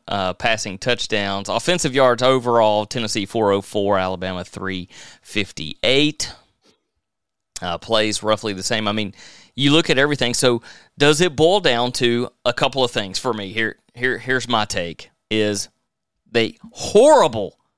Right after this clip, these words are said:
third down conversions. Uh, eight of eighteen for Tennessee, zero of three of fourth down conversions, uh, three for four red zone, but one for four of touchdowns in the red zone.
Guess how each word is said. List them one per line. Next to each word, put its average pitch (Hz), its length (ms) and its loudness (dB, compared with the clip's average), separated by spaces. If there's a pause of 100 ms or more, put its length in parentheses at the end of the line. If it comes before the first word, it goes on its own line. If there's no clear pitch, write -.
third 135 300 2
down 107 280 0
conversions. 95 880 -8 (580)
Uh, 95 280 2
eight 117 180 2
of 101 80 -2
eighteen 110 680 -4 (340)
for 110 240 -2
Tennessee, 101 640 -4 (360)
zero 131 380 2
of 101 80 -4
three 107 260 -4
of 95 80 -10
fourth 110 260 -4
down 101 220 -2
conversions, 95 680 -6 (580)
uh, 85 560 -2
three 120 240 0
for 104 140 -10
four 104 220 2
red 110 220 2
zone, 92 280 -4
but 90 260 -4 (220)
one 117 380 2
for 113 140 -8
four 95 400 -4 (220)
of 95 160 -8
touchdowns 92 640 -4
in 104 140 -8
the 95 100 -8
red 90 220 -8
zone. 80 300 -12